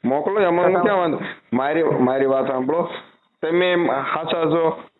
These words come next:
Speaker 1: ઈ ભાઈ તે જેને લખ્યું ઈ એનો, ઈ એનો પ્રશ્ન છે, બરોબર, પણ આ યોગ્ય નથી મારો ભાઈ, હું એમ કહું છું, આ યોગ્ય નથી.
Speaker 2: હું એ
Speaker 1: કોઈ
Speaker 2: એમ જ
Speaker 1: પણની
Speaker 2: કહું
Speaker 1: લાગણી
Speaker 2: છું કે
Speaker 1: દુભાણી, મારી વાત, આ તમારી લાગણી દુભાણી, તમે તમારા ઓલામાં ગ્રુપમાં મોકલ્યો, તમારા ગ્રુપવાળાએ એની ઉપર એફ આઈ આર કરી,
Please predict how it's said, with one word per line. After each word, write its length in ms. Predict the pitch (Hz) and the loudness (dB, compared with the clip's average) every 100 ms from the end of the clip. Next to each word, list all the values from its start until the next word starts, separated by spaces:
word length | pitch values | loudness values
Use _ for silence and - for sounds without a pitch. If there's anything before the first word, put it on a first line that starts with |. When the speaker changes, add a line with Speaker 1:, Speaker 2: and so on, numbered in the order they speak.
| _ _ - | _ _ -2
Speaker 1:
ઈ 160 | 156 185 | 2 4
ભાઈ 400 | 160 170 180 180 | 4 2 2 2
તે 220 | 180 180 | 2 2
જેને 320 | 151 170 175 | 4 4 4
લખ્યું 420 | 160 170 170 175 170 | 4 2 2 2 4
ઈ 60 | |
એનો, 300 | 170 170 170 | 4 4 2
ઈ 200 | 175 165 | 4 4
એનો 260 | 170 170 165 | 4 2 0
પ્રશ્ન 500 | 165 160 170 160 151 | 0 0 0 0 2
છે, 80 | 156 | 2
બરોબર, 360 | 160 170 160 | 0 0 0
પણ 140 | 160 156 | 0 -2
આ 180 | 143 | 0
યોગ્ય 500 | 165 147 165 165 170 | 2 4 4 4 2
નથી 260 | 143 151 147 | 2 0 0
મારો 300 | 127 120 113 | 0 0 0
ભાઈ, 200 | 117 113 | 0 0
હું 200 | 113 156 | 2 2
એમ 220 | 160 147 | 2 0
કહું 260 | 123 131 123 | 2 0 0
છું, 80 | 135 | 0
આ 60 | |
યોગ્ય 380 | 143 165 156 151 | 2 2 2 2
નથી. 240 | 143 139 | 2 2
Speaker 2:
હું 260 | 131 160 180 | 2 2 2
એ 80 | 170 | 2
Speaker 1:
કોઈ 120 | 196 | 2
Speaker 2:
એમ 140 | 160 | 4
જ 0 | |
Speaker 1:
પણની 180 | 185 190 | 4 4
Speaker 2:
કહું 100 | 185 | 4
Speaker 1:
લાગણી 260 | 175 170 180 | 4 4 4
Speaker 2:
છું 60 | |
કે 60 | 175 | 4
Speaker 1:
દુભાણી, 340 | 180 180 165 | 4 2 2
મારી 320 | 113 127 147 156 | 2 2 2 2
વાત, 140 | 151 | 2
આ 180 | 135 170 | 2 2
તમારી 340 | - 175 190 | 0 2 2
લાગણી 340 | 180 180 185 180 | 2 2 2 0
દુભાણી, 380 | 175 175 180 | 0 0 0
તમે 420 | 165 165 170 170 - - - | 0 2 2 0 -2 -4 -4
તમારા 340 | 165 175 170 | -2 0 2
ઓલામાં 680 | 165 170 165 160 160 156 139 | 2 2 2 2 2 2 2
ગ્રુપમાં 440 | 143 165 165 156 151 | 2 2 2 2 2
મોકલ્યો, 360 | 160 165 160 | 2 2 2
તમારા 260 | 156 156 156 | 2 0 0
ગ્રુપવાળાએ 540 | 147 160 151 156 156 | 0 0 0 2 2
એની 120 | 156 | 2
ઉપર 180 | 156 147 | 2 0
એફ 240 | 143 151 160 | 0 -2 -2
આઈ 80 | |
આર 80 | 143 | -2
કરી, 280 | 139 151 | -2 -2